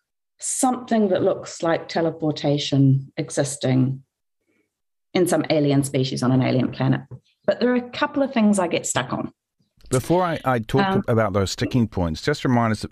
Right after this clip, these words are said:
Speaker 2: a very basic, um, refresher in quantum mechanics, the idea
Speaker 1: Mm.
Speaker 2: that a particle couldn't be in two places at once,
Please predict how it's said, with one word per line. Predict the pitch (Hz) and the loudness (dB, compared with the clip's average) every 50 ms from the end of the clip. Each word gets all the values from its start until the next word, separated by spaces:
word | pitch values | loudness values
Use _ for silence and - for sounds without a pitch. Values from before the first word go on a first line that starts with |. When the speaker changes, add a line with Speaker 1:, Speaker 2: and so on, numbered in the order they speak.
| - - | -10 -8
Speaker 2:
a | 101 | -8
very | 92 82 - 113 127 147 160 165 151 | -8 -8 -2 0 0 2 2 0 0
basic, | 120 - 123 120 127 127 - - 113 90 - - - - _ - - - - - _ _ _ - | 0 0 0 0 0 -2 -4 -4 -6 -6 -6 -10 -18 -20 _ -20 -20 -20 -20 -20 _ _ _ -2
um, | 101 95 95 95 95 95 95 | 0 2 2 2 2 0 0
refresher | 92 92 - - 113 107 104 - - 107 101 | -2 -4 -2 -2 -2 -2 -2 -2 -2 -2 0
in | 95 92 | 0 0
quantum | - - 110 101 98 95 - 95 90 | -2 -2 0 0 0 0 0 -2 -2
mechanics, | 90 90 - - - 110 98 92 78 76 - - - - - - - - - - - - _ _ _ _ _ - | -2 -4 -4 -4 -2 -2 -2 -2 -4 -10 -12 -14 -16 -16 -16 -20 -20 -20 -20 -20 -20 -20 _ _ _ _ _ -10
the | - 95 101 101 98 | -4 0 2 2 2
idea | 101 104 104 101 92 101 90 98 98 95 | 4 2 2 2 2 2 2 2 2 2
Speaker 1:
Mm. | |
Speaker 2:
that | 95 92 - - - - - | 0 0 -2 -4 -10 -10 -6
a | 95 | -6
particle | - - - - 107 104 101 - 107 - - 101 92 85 85 101 - _ _ _ _ _ _ _ _ _ - | -6 -6 -4 -2 -2 -2 -2 -4 -8 -8 -6 -6 -6 -6 -6 -10 -14 _ _ _ _ _ _ _ _ _ -6
couldn't | - - 104 101 101 | 0 2 4 4 4
be | 90 104 101 98 | 4 2 2 2
in | 95 95 | 2 0
two | 90 - - 110 104 | 0 0 -2 -2 -2
places | - - 104 98 95 87 85 87 92 | 0 0 0 0 0 -2 -2 -2 -4
at | - - | -4 -2
once, | - 95 92 90 87 76 - - - - | -2 0 0 0 0 -2 -4 -8 -12 -14